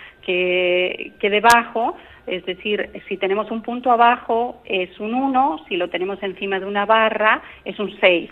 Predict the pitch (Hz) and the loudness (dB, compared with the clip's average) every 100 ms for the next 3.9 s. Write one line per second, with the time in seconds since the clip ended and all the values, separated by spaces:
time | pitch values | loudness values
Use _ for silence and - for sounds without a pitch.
0 | - - - 170 220 233 240 269 240 170 | -12 -10 -6 -6 -6 -6 -4 -4 -4 -6
1 | - 175 165 - - - - 196 - - | -6 -6 -6 -8 -12 -18 -12 -12 -10 -6
2 | 180 - 170 185 175 214 226 320 - 269 | -6 -6 -10 -4 2 6 6 4 -4 -8
3 | 190 - - 180 175 170 185 185 185 | -4 -4 -4 -4 -4 -4 -6 -4 -6